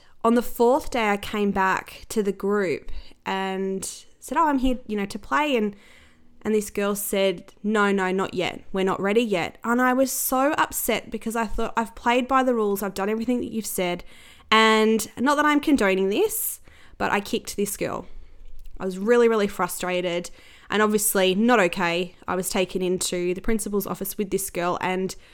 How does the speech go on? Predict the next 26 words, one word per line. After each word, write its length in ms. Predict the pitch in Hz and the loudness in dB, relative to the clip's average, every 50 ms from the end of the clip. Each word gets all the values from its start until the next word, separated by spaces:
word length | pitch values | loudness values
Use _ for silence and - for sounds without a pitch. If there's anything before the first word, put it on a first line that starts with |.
| - - - - - _ _ _ - - - | -20 -20 -20 -20 -20 _ _ _ -20 -6 0
I 340 | - 202 208 220 240 254 269 | 2 4 6 6 6 4 4
looked 400 | 240 190 180 202 202 - - - | 2 0 -2 -2 -2 -4 -6 -4
like 360 | 190 175 - 95 - - - | 0 2 2 2 0 0 -4
the 80 | - 220 | -4 0
bully. 460 | 214 320 415 - 185 120 160 170 170 - - - - - | 4 6 8 8 6 6 2 -4 -8 -12 -16 -20 -10 -4
I 180 | - 185 190 202 | 0 0 2 2
looked 280 | 208 202 - - - | 0 -2 -4 -6 -8
like 360 | 214 208 190 185 190 196 - - | -4 0 2 2 2 2 2 0
I 80 | 190 | 0
was 180 | 185 196 196 196 | 0 0 -2 -2
the 100 | 202 190 | -2 -2
one 180 | 196 190 190 | 0 0 0
that 100 | 196 175 | 0 0
did 140 | - 190 180 | -2 -2 -2
the 80 | 185 175 | -2 -2
wrong 220 | 185 190 190 202 | -2 -2 -2 -2
thing. 440 | 190 - - 262 254 254 254 254 240 | -4 -2 0 2 4 4 4 2 2
And 220 | - - 208 208 | 0 0 0 2
as 120 | 220 220 208 | 2 0 0
I 40 | 208 | -2
said, 220 | 202 - 175 185 | -2 -2 0 0
not 180 | 214 240 226 - | 2 0 0 0
condoning 380 | - 240 226 214 208 202 196 | 0 0 2 2 2 2 2
that 140 | 196 - - | 0 -2 -4
behaviour, 520 | - 190 175 202 202 220 220 226 220 202 | -6 -4 -2 0 0 0 0 0 -2 -2
but 320 | 190 - 202 196 196 - | -2 0 0 0 0 -2